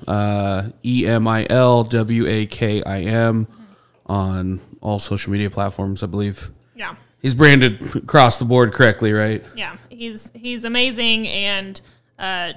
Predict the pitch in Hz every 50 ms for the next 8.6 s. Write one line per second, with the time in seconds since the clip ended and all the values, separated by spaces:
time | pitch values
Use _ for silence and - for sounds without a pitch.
0 | - _ - 226 220 226 220 220 220 214 220 220 220 214 202 - 208 226 220 214
1 | 208 220 214 220 226 220 214 214 220 220 - - 220 220 220 214 214 214 202 -
2 | - 190 185 185 185 170 170 180 190 208 - _ _ _ _ _ _ _ 226 220
3 | 226 - 233 220 196 190 180 - - - - 214 202 - - - 208 208 214 -
4 | 214 208 208 202 208 - - - - _ _ _ _ _ _ _ _ - - 170
5 | 160 160 - - 220 220 196 208 208 - - - _ - - 220 208 196 202 196
6 | 196 - 208 190 190 190 170 - 175 175 180 - - - 202 190 190 - - 220
7 | 196 - - - 180 165 165 175 - - 175 175 180 175 170 - - - 196 175
8 | 170 - 185 175 165 175 - - - 185 170 165